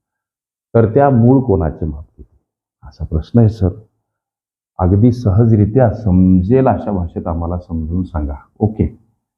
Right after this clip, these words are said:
लक्ष द्या, ही एक आकृती मी इथं काढतो. आता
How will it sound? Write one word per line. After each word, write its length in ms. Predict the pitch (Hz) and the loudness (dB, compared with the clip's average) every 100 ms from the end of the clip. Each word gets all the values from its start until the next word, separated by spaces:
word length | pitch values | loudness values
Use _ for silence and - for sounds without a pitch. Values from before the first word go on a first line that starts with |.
| _ _ - | _ _ -4
लक्ष 260 | 104 - | -2 2
द्या, 260 | 120 113 113 | 2 4 2
ही 540 | 117 - 113 110 - | -4 -4 -4 -2 -2
एक 120 | 110 - | -2 -2
आकृती 440 | 95 - 117 123 | -4 -2 0 4
मी 120 | 117 | 4
इथं 220 | 98 117 | 2 -2
काढतो. 640 | - 87 80 - 78 82 - | -4 -4 -4 -6 -8 -8 -8
आता 240 | 92 - | -10 -4